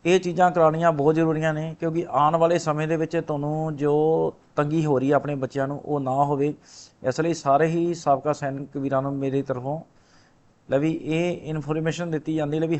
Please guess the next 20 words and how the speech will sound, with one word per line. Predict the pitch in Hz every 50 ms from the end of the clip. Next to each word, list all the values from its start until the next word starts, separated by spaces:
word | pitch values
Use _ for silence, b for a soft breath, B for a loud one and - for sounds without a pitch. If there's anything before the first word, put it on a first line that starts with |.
| 127 151
ਹ-, |
ਇਹ | 143 160 160 160
ਕਾਰਵਾਈ | 160 156 147 139 139 143 151 151
ਤੁਸੀਂ | 147 143 131 156 156 143
ਜਲਦੀ | 143 139 135 143 143
ਤੋਂ | 143 156
ਜਲਦੀ | 147 151 139 139 151 151
ਆ | 147 135 127
ਕੇ | 123 139 147 156 - B B B B B B B B
ਸਾਬਕਾ | - - - 139 139 143 156 160
ਸੈਨਿਕ | 151 160 151 156 143
ਭਲਾਈ | 147 156 143 131 127
ਦਫ਼ਤਰ, | 123 139 123 - _ 151 147 147 165 165 - _ _ _ _ _ _ _ _ _ _ _ _ _ _ _ _ 120
ਰਜਿਸਟ੍ਰੇਸ਼ਨ | 123 139 143 - - 165 156 143 156
ਨੰਬਰ | 160 156 147 147 156 151
ਪੰਦਰਾਂ | - 143 131 135 143 143
ਸੌ | 139 147 151 147
ਛਿਹੱਤਰ, | - - 160 135 - - 135 135 143 160 - _ _ _ _ _ _ _ _ _ _ _ _ - 120
ਦਾਣਾ | 117 123 135 143 147
ਮੰਡੀ, | 151 151 143 135 143 143 147